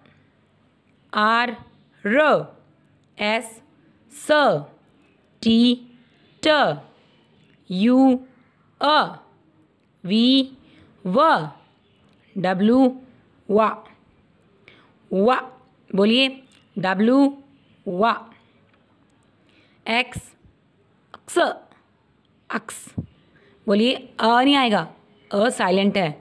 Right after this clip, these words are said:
क्स। जैसे एक्सरे,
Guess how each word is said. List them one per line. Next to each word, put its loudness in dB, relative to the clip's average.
क्स। -16
जैसे -2
एक्सरे, -4